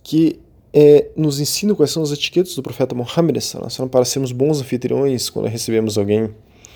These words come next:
Então, em resumo, se você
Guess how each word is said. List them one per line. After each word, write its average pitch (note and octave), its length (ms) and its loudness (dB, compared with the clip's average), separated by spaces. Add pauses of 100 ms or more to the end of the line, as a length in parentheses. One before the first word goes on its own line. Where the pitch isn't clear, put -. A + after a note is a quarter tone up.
(1080)
Então, C#3 160 4
em C#3+ 60 8
resumo, C3+ 640 2
se - 160 -4
você C3 400 0